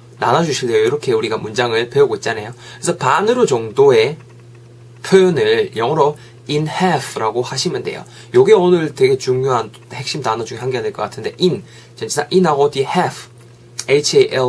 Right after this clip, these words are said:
에프 쓰셔서 in half 자체가 말 그대로 반으로, half 자체가 반이잖아요. 그래서 in half 하게 되면 반으로 정도의 뉘앙스거든요. 그 다음에 어떻게 돼요? 그걸 좀 나눠주실래요? 우리가 문장을 이렇게 말을 해야 되잖아요. 그래서 공손하게 일단 그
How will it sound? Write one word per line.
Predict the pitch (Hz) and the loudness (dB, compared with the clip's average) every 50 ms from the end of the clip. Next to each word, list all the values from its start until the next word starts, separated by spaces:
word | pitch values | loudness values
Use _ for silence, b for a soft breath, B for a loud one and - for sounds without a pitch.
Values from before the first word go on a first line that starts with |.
| 120 - - | -4 -4 -6
에프 | 123 123 - - - | -6 -8 -8 -10 -12
쓰셔서 | - - 135 135 131 - 123 123 B B B B B B - | -8 -6 -4 -4 -4 -4 -6 -8 B B B B B B -8
in | 151 147 | -8 -4
half | 143 180 190 180 175 - | -2 0 0 0 -2 -4
자체가 | - 127 - - 165 147 123 | -6 -6 -6 -4 -4 -4 -2
말 | 107 104 110 113 | -2 -2 -2 -2
그대로 | 123 - 123 143 139 B B B B - | -2 -2 -4 -4 -4 B B B B -8
반으로, | - - 135 147 160 156 160 147 107 | -4 -2 0 0 0 0 0 0 0
half | 104 - - - 233 247 - - - | -2 -4 -4 -2 -2 -2 -2 -4 -4
자체가 | 127 113 - - - 143 127 - | -4 -4 -2 -4 -6 -6 -6 -6
반이잖아요. | - - 113 127 135 131 123 - 98 92 - B B B | -6 -6 -6 -4 -4 -4 -6 -6 -8 -12 -18 B B B
그래서 | B - - 135 - | B -6 -6 -4 -4
in | 160 160 | -4 -2
half | 151 165 185 170 143 - - | 0 0 0 0 -2 -4 -6
하게 | 123 117 | -6 -6
되면 | - 110 117 131 135 B B B B B - | -4 -4 -6 -6 -8 B B B B B -4
반으로 | - 127 147 175 175 165 165 180 185 143 | -2 0 2 2 2 2 4 2 2 2
정도의 | 123 110 107 113 - | -2 -6 -8 -8 -10
뉘앙스거든요. | 92 98 101 98 - - 113 110 104 110 131 B B B B B | -10 -12 -14 -14 -14 -14 -14 -12 -12 -12 -12 B B B B B
그 | - - - | -4 0 0
다음에 | 240 240 196 156 | 2 2 2 0
어떻게 | 135 - 196 190 160 | 0 2 2 2 2
돼요? | 120 110 B B B B B B | 2 0 B B B B B B
그걸 | - - 135 180 226 233 | -6 2 4 4 4 4
좀 | - 226 160 127 | 4 0 0 0
나눠주실래요? | 117 113 117 127 170 226 262 247 226 180 - 165 147 135 123 110 | 0 0 2 2 2 2 2 0 -2 -2 -2 0 2 2 2 4
우리가 | 113 120 120 120 110 | 2 0 0 -2 -2
문장을 | 110 110 135 131 127 - | -4 -4 -4 -4 -4 -4
이렇게 | 151 160 160 - 139 123 | -6 -8 -6 -8 -6 -6
말을 | 107 110 110 113 110 | -4 -4 -4 -4 -4
해야 | 123 123 117 | -4 -6 -6
되잖아요. | - - - - 110 127 131 - | -6 -8 -8 -8 -8 -10 -8 -6
그래서 | 170 160 160 139 123 123 B B B B - | -4 -2 0 0 -2 -2 B B B B -4
공손하게 | - 151 202 220 240 208 160 139 135 | -2 0 0 2 2 2 2 2 0
일단 | 131 131 131 120 113 | 0 0 -2 0 -2
그 | 117 117 113 110 110 107 - - | 0 0 2 2 2 0 -2 -8